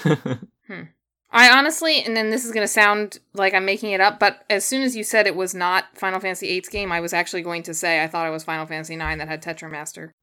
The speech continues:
Speaker 1: Mm, mm-hmm.
Speaker 2: Uh, and on the topic of R P Gs and, and Suikoden, uh, I'm actually playing through the first one right now, uh, with Caitlin.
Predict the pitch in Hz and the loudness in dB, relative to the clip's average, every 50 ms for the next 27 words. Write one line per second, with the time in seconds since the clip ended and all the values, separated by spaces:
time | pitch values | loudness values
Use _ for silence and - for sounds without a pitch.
0 | _ - 90 80 78 73 69 - _ - 71 73 82 78 73 - - _ _ _ | _ -8 -8 -6 -8 -8 -12 -14 _ -14 -14 -14 -12 -14 -14 -16 -18 _ _ _
1 | _ _ _ _ _ _ _ - 208 196 190 190 - - 226 240 254 269 262 - | _ _ _ _ _ _ _ -2 0 2 2 4 4 6 6 6 6 6 6 2
2 | - 247 254 269 262 262 214 - 180 170 175 175 175 175 - - - - _ _ | 0 0 -2 0 2 2 0 2 0 0 0 0 -2 -6 -10 -18 -20 -20 _ _
3 | _ _ - - 196 190 - 233 208 175 190 202 196 190 185 185 190 190 180 180 | _ _ -2 0 0 0 0 -2 -4 -4 -4 -4 -4 -2 -2 -2 -2 -2 -2 -4
4 | 175 170 170 170 170 - - 160 165 160 - 202 233 262 226 214 175 160 175 196 | -4 -4 -6 -8 -10 -10 -10 -10 -8 -4 2 4 4 4 4 2 0 -2 -4 -6
5 | 202 - _ _ _ _ _ - 180 180 175 180 190 202 208 220 254 - 214 208 | -6 -8 _ _ _ _ _ -4 0 2 2 2 2 2 2 2 2 0 -2 -4
6 | - - 220 214 208 208 208 208 - - 208 208 202 196 190 190 185 185 175 180 | -2 -2 -2 -2 -2 -2 -4 -6 -8 -6 -2 0 2 2 4 4 2 2 0 -2
7 | 165 - 240 262 330 - - - 190 170 170 170 170 160 156 175 180 185 175 165 | -2 0 2 4 4 4 2 -2 -4 -4 -2 -2 -2 -2 -2 -2 0 0 0 0
8 | 143 147 151 156 - - 165 160 160 160 156 160 160 - - 208 220 180 170 156 | 0 -2 -4 -6 -6 -6 -4 -4 -2 -4 -4 -6 -6 -4 -2 -2 -2 -2 -4 -8
9 | 147 151 160 | -12 -14 -16